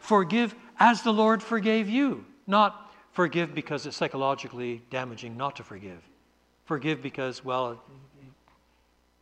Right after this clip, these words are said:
y-, you know, you, you, you, you want to get over this tiff and get on with life. For-, forgive because you might have made a mistake.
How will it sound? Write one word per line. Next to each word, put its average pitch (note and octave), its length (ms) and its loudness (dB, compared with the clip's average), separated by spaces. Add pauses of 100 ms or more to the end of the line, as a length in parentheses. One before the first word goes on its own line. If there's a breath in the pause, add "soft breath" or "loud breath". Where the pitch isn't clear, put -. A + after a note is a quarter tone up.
(160)
y-, C#3 240 -16
you C#3+ 340 -8
know, C#3 60 -4
you, C#3+ 160 -6
you, C3+ 420 -10
you, D#3+ 180 -8
you D#3 160 -6
want F#3+ 200 2
to B2 60 -6 (100)
get C#3 120 -4
over C3+ 220 -2
this A#2+ 300 -8
tiff - 260 -4
and A#2+ 220 -10
get B2+ 120 -6
on C3 200 -2
with G#2+ 100 -10
life. G2+ 380 -12 (1040)
For-, D#3+ 240 -4
forgive E3 400 -2
because E3+ 280 -4
you B3 80 2
might A3 160 2
have C3 80 -8
made A#2+ 140 -6
a G#2+ 60 -12
mistake. G2 480 -8